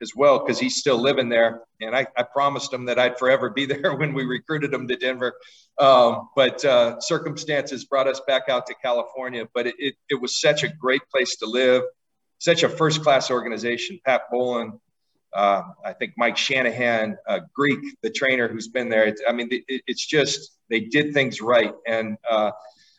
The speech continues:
Mister Bowlen, was such a tremendous man, and he was all about winning, and he was all about facilitating anything that it took to win. He was an owner that was there all the time, but wasn't doing people's jobs for them. He was just there to let you know he cared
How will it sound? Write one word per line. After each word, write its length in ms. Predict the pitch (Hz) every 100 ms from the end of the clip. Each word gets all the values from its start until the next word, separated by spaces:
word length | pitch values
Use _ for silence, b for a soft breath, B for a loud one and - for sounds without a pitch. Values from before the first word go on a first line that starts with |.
| B
Mister 220 | 143 -
Bowlen, 560 | - 147 147 135 117 - _ _
was 300 | 117 117 -
such 240 | 170 147 131
a 60 |
tremendous 600 | 95 127 123 131 123 -
man, 340 | 120 120 120 117
and 140 | 110
he 100 | 113
was 200 | 110 110
all 240 | 123 143 139
about 380 | 135 120 104
winning, 340 | 117 113 104 98
and 100 | 104
he 80 | 107
was 160 | 107
all 140 | 131 135
about 280 | 127 120 - -
facilitating 760 | 110 143 135 - 131 120 113
anything 440 | 123 139 139 127 120
that 140 | 107
it 100 | 98 -
took 260 | 147 - -
to 100 | 107
win. 420 | 113 139 117 104 _ b b _
He 120 | 120
was 240 | 117 113 110
an 100 | 113
owner 320 | 139 139 123
that 180 | 117 113
was 200 | 104 -
there 280 | 135 160 139
all 140 | 139
the 80 | 123
time, 440 | 139 135 127 123
but 160 | 110 107 139
wasn't 340 | 143 143 135 - _ _ -
doing 240 | 151 147
people's 360 | 151 131 113 110
jobs 340 | 120 120 -
for 240 | - 117 110
them. 220 | 95 90
He 80 | 117
was 160 | 107 107
just 340 | 147 139 -
there 220 | 127 131
to 120 | - 113
let 260 | 127 -
you 80 | 123
know 220 | 120 120
he 120 | 113
cared 460 | - 131 123 123